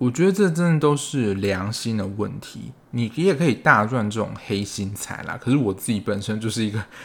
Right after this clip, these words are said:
脸皮比较薄的人，我自己的良心是没有办法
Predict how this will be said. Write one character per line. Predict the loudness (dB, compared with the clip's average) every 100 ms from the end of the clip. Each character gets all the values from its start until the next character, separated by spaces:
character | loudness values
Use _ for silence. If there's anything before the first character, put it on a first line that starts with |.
| -16 -2
脸 | 4 4 2
皮 | -2 -4
比 | -2
较 | -2
薄 | 0 0 2
的 | 0
人， | -2
我 | -2
自 | -4 -2 2
己 |
的 | 2
良 | 0 -2 -4
心 | -2 -2
是 | 0 -2
没 | 0
有 | 0
办 | -2 -4
法 | -4 -8 -8